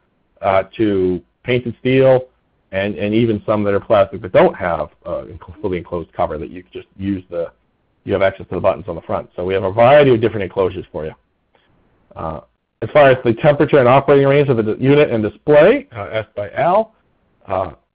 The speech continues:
the unit is good for minus forty to sixty C, I believe.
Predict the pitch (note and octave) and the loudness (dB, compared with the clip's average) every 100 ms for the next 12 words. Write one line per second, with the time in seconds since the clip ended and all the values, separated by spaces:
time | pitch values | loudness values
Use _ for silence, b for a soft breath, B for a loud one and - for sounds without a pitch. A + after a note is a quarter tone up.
0 | - A#2 A#2+ A#2 A#2+ C#3+ E3 D#3 C#3 C#3+ | -6 2 2 2 2 4 4 4 2 2
1 | C#3+ C#3+ A#2+ A#2+ D3 D#3 D3+ - D3 C#3 | 2 4 2 2 2 2 -2 0 4 4
2 | C#3 C3+ - - B2+ A#2+ - - C#3+ - | 4 0 -6 -4 -2 -2 -4 -6 -6 -4
3 | - C3+ B2 A#2 - G2+ D#2 C#2 B1+ G1+ | -2 0 0 -6 -8 -8 -8 -14 -18 -20